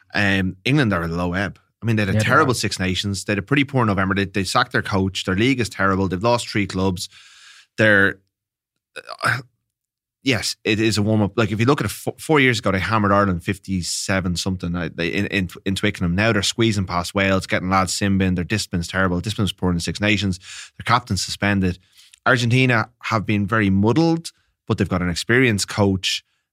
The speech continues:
Speaker 1: They're very cohesive, and there have been signs during those muddled games that they,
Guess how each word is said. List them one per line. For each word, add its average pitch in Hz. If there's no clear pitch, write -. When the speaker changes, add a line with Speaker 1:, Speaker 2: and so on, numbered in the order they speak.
Speaker 1:
They're 90
very 113
cohesive, 98
and 101
there 95
have 117
been 123
signs 123
during 117
those 101
muddled 104
games 98
that 95
they, 92